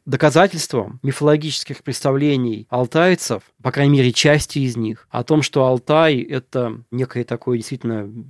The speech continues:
сердце земли, которое хранит землю. Это место, где обитают очень значимые духи, божества, которые хранят не только Алтай, поэтому, собственно, на Алтае нету сейчас вируса так долго,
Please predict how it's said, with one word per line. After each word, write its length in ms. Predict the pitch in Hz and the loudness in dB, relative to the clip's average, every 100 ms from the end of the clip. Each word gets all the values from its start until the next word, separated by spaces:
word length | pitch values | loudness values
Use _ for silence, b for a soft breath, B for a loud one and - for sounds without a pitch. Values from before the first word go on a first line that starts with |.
| - | -10
сердце 540 | - 143 143 - 143 | -6 -2 -2 0 -2
земли, 560 | 120 127 123 123 123 117 - | 0 0 0 -2 -4 -4 -4
которое 340 | 135 139 135 | -4 0 0
хранит 520 | - 131 135 135 127 | 0 0 2 2 0
землю. 680 | 117 113 120 113 113 110 107 b b b b | -2 -2 0 0 -4 -6 -12 b b b b
Это 260 | - 131 135 | -6 -2 2
место, 420 | 135 147 131 - | 4 4 2 -2
где 540 | 117 120 127 127 117 113 | -6 -6 0 0 0 -4
обитают 720 | - 117 131 143 131 127 - _ - | -6 -6 0 2 4 2 -4 _ -10
очень 380 | 175 143 - 135 | 0 0 2 2
значимые 580 | 139 135 - 139 131 | 2 2 2 2 2
духи, 400 | 123 135 151 - | 2 0 -2 -2
божества, 800 | 127 120 120 - 123 127 135 131 - | -4 -4 -4 -4 0 2 2 0 -4
которые 340 | 131 135 139 | -2 2 2
хранят 400 | - 143 151 - | 2 2 2 2
не 100 | 147 | 4
только 280 | 196 190 - | 4 4 2
Алтай, 600 | 131 127 120 131 101 - _ _ _ | 0 0 0 -2 -2 -6 _ _ _
поэтому, 440 | 143 143 135 123 | 4 4 4 0
собственно, 680 | 113 127 - 120 117 117 110 113 | 0 -4 -2 -2 0 -2 -4 -8
на 300 | 117 113 120 | -10 -4 -2
Алтае 380 | 123 135 117 113 | 0 0 0 0
нету 280 | 120 113 | -4 -6
сейчас 400 | 113 - 123 120 | -10 -10 -10 -8
вируса 440 | 131 127 104 - 104 | -6 -6 -6 -8 -8
так 240 | 104 117 | -6 -4
долго, 480 | 113 113 107 110 117 | -2 -2 -4 -10 -12